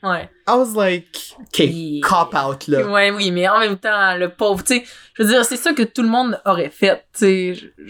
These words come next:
Speaker 1: je peux, on peut pas le blâmer pour ça, dans le sens que
Speaker 2: Je le blâme pas, mais je trouve que c'est juste comme,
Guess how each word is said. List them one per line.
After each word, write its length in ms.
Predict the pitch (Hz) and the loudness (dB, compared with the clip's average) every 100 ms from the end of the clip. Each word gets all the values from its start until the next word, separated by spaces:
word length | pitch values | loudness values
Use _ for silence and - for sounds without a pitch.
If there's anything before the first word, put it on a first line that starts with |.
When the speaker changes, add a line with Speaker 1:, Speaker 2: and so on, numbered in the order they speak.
| 190 | -10
Speaker 1:
je 60 | |
peux, 140 | 214 233 | 0 2
on 80 | |
peut 80 | 208 | 2
pas 80 | 262 | 0
le 60 | 254 | 2
blâmer 300 | 190 185 202 | 0 0 -2
pour 200 | 180 175 | -8 -4
ça, 320 | - 220 220 - - - - | 2 2 2 -4 -20 -18 0
dans 80 | 185 | 0
le 80 | |
sens 300 | 180 202 208 | 2 2 2
que 320 | - 175 170 165 - - - - | 0 0 0 -2 -10 -20 -20 -6
Speaker 2:
Je 140 | - | 0
le 40 | 208 | 2
blâme 360 | 202 254 240 - | 2 2 2 0
pas, 220 | 170 156 | 0 2
mais 180 | 156 160 | 0 -4
je 120 | - | -2
trouve 200 | - 285 | 0 0
que 60 | - | 0
c'est 240 | - 170 | 2 2
juste 260 | 160 202 - | 4 0 2
comme, 320 | 165 147 | 2 2